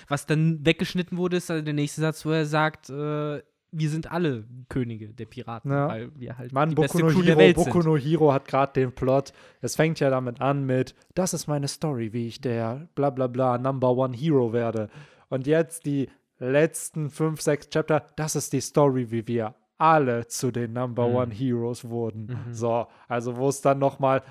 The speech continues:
Speaker 2: by the way, ja, ja, ja, das wurde im ersten Chapter gesagt, aber ich hab den, diesen Nebensatz noch nicht erwähnt, der jetzt gedroppt wird. Und vielleicht ist es ja auch das, klar, es gibt den König der Piraten, A K A Ruffy, aber der König der Piraten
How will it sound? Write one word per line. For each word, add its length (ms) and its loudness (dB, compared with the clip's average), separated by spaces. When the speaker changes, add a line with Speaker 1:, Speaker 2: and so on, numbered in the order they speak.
Speaker 2:
by 180 4
the 140 0
way, 240 2
ja, 180 0
ja, 140 2
ja, 140 2
das 200 -4
wurde 180 -2
im 60 -2
ersten 220 -2
Chapter 240 -4
gesagt, 260 0
aber 160 -2
ich 100 -4
hab 140 -4
den, 220 0
diesen 220 -4
Nebensatz 600 -2
noch 100 -8
nicht 160 -8
erwähnt, 400 -6
der 140 -4
jetzt 360 -6
gedroppt 520 -8
wird. 160 -6
Und 140 -8
vielleicht 220 2
ist 120 -6
es 120 -8
ja 80 2
auch 100 0
das, 380 0
klar, 440 2
es 160 -8
gibt 280 -6
den 240 -2
König 500 -2
der 120 0
Piraten, 540 -4
A 120 -8
K 200 -8
A 40 -6
Ruffy, 480 2
aber 500 -6
der 100 -20
König 580 2
der 140 -4
Piraten 760 -6